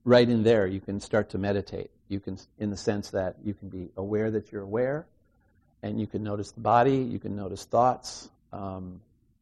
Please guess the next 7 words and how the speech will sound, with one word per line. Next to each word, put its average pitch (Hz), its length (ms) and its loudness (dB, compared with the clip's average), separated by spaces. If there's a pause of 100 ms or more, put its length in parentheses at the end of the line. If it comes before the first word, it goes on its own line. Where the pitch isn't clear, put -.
(340)
you 104 100 -6
can 107 160 -2
notice 107 300 -2
feeling 117 260 0
sensations, 123 960 -6 (640)
and, 113 500 -2
um, 107 640 -2